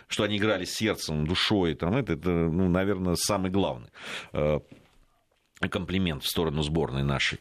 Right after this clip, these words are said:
Э, при этом есть те, которые говорят, что вообще, что и в-, в-, с точки зрения там, э, игровой, э, им российская сборная даже понравилась больше. Кто-то очень смешно написал по поводу того, что, ну, слава богу, российская команда вылетела, и н-,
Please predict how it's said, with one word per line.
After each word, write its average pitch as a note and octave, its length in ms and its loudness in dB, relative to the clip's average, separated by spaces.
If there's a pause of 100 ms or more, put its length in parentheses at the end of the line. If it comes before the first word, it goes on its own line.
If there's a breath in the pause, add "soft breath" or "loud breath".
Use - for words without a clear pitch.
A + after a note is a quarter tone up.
(380 loud breath)
Э, D2+ 280 0
при C3 140 0
этом C3+ 100 -2
есть B2+ 240 2
те, D#3+ 80 0
которые A#2+ 320 0
говорят, G#2+ 260 2
что - 140 -4
вообще, G#2+ 300 0
что - 220 -2
и D#2+ 260 2
в-, D2 320 0
в-, - 100 -6
с - 80 -6
точки - 240 -2
зрения E2 380 2
там, C#2+ 340 -2 (120)
э, C2+ 120 0
игровой, A2+ 540 2
э, D2 680 -2
им D#2+ 140 2
российская E2 400 -2
сборная E2+ 360 6
даже D2+ 240 0
понравилась D#2 600 0 (360 loud breath)
больше. D#2+ 360 0
Кто-то A2 220 -2
очень F#2 200 0
смешно G2 360 2
написал F#2 440 2
по E2 100 -2
поводу E2+ 240 -4
того, F2+ 140 0
что, - 140 -2
ну, F#2 100 4
слава B2 320 2
богу, D2 300 0 (320 loud breath)
российская F#2+ 480 -4
команда F#2+ 400 0
вылетела, A2 420 0
и G2+ 280 2
н-, G2 140 2